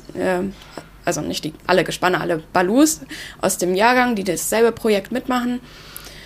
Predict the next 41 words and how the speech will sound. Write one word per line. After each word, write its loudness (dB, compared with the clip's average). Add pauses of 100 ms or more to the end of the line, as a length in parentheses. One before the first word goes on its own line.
(260)
ähm, 4
und 2
erzählen 2
von -2
ihren 4
Erfahrungen. 0
Und -4
dann -4
können -2
wir 4
natürlich 0
auch 4
davon -4
profitieren. -8
Also -6
wenn -2
bei -2
denen 0
irgendwelche -2
Probleme 0
aufgetaucht -4
sind, -6
von -6
wegen, 0 (720)
ja, 4 (960)
mein 2
Mogli 4
hat 2
fünf 0
Geschwister 2
und 0
ich -4
hab -4
immer 0
Probleme, 2 (640)
ähm, 2
ich -6
hab -2
immer 2
Probleme, -2
die -2